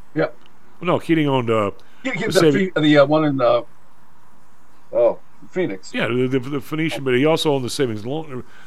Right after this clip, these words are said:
Speaker 2: have part of the savings and loan? No, he didn't have a, he, he put up the Phoenician, this huge loan. So one of my clients at the time, who's gotta be long dead,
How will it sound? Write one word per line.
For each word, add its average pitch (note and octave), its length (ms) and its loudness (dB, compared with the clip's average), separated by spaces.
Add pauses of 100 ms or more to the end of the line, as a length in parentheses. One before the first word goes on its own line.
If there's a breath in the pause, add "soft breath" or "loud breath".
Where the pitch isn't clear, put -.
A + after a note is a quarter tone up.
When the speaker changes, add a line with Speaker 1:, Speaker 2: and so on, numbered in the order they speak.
(140 soft breath)
Speaker 2:
have F#3 120 -6
part G3+ 160 -4
of F#3+ 40 0
the D#3+ 60 -2
savings F3 320 -2
and D#3+ 80 -8
loan? F#3 240 -6
No, D3+ 180 -2
he C#3 80 4
didn't B2 180 0
have F2+ 120 -10
a, A#2 80 -4
he, C#3+ 280 -2 (380 loud breath)
he E3+ 100 -4
put F#3 160 -2
up F3+ 120 -2
the D3+ 80 -6
Phoenician, B2+ 460 -2
this A2+ 200 -6
huge B2+ 200 0
loan. A2 300 -2 (1000 loud breath)
So C3+ 360 0 (680 soft breath)
one C#3 200 -2
of C3 60 -2
my A2 240 0 (220)
clients C#3 420 -4
at G2 60 -8
the F2 60 -10
time, F#2+ 280 -4
who's F#2 100 -6
gotta G#2 140 -4
be F#2+ 60 -4
long F#2+ 260 -4
dead, G2 280 -2